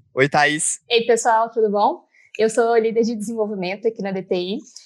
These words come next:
Speaker 2: e trabalho com React. Não trabalhei com Angular ainda e tô aqui pra aprender um pouco mais sobre ele.
Speaker 1: Veio trazer uma visão diferenciada aí pra nós.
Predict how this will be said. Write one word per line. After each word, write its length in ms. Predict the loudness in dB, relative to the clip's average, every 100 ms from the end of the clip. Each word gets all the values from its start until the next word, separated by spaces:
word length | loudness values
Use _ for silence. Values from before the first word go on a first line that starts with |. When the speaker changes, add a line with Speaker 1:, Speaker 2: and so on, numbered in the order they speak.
| 0
Speaker 2:
e 240 | 4 4 4
trabalho 340 | 2 4 2
com 160 | 0 -4
React. 600 | 2 2 2 -4 -8 -4
Não 260 | -2 -2 0
trabalhei 360 | 2 4 4 4
com 120 | 2
Angular 340 | 2 4 4
ainda 280 | 4 -2 -6
e 80 | 0
tô 60 |
aqui 200 | 0 0
pra 120 | 0 2
aprender 280 | 4 4
um 60 | 2
pouco 180 | -2 -2
mais 240 | -2 0
sobre 200 | -2 -4
ele. 300 | -6 -10 _ _ _ _ _ _ _ _ _ _ _ _ -14 -4
Speaker 1:
Veio 280 | 2 2
trazer 300 | 4 2 2
uma 180 | 2 2
visão 320 | 0 0 0
diferenciada 680 | 0 0 2 2 2 2 2
aí 80 | 0
pra 180 | 2 0
nós. 300 | 0 -4